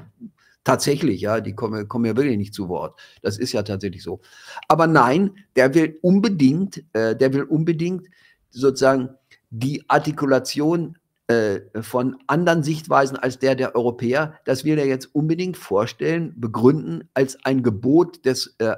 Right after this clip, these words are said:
einzig, äh, des einzig richtigen, korrekten, äh, der, äh, Art zu denkens. Also als wissenschaftstheoretisches Gebot, als Gebot,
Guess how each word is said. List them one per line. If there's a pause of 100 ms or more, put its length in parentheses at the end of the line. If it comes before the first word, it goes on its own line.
(120)
einzig, (120)
äh, (100)
des
einzig
richtigen,
korrekten,
äh, (140)
der,
äh,
Art
zu
denkens. (140)
Also
als
wissenschaftstheoretisches
Gebot,
als
Gebot,